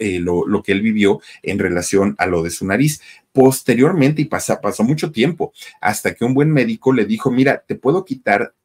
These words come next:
del brazo parte de piel y parte del tejido y te lo puedo injertar en tu nariz y a ver si pega". Pues por fortuna, fíjense que la, esta segunda cirugía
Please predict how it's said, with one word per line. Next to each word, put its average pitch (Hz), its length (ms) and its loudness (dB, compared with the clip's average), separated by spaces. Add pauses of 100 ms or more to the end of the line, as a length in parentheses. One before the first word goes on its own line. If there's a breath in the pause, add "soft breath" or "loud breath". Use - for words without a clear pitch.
(460)
del 104 260 -2
brazo 104 460 0
parte - 320 -2
de 101 80 0
piel 101 300 -4
y 95 40 -8
parte 95 300 -6
del 101 120 0
tejido 107 400 -2 (280 loud breath)
y 214 100 -14
te - 100 -2
lo 104 160 2
puedo 117 360 0
injertar 107 500 -4
en 101 140 -4
tu 107 100 -8
nariz 117 500 -2
y 131 180 -4
a 92 140 -2
ver 107 300 -2
si - 180 -10
pega". 147 400 0 (500 soft breath)
Pues 117 260 -2
por 107 260 0
fortuna, 135 600 0
fíjense 123 380 -6
que 104 100 -8
la, 95 240 -2
esta 113 240 -10
segunda 107 360 -2
cirugía 104 480 -4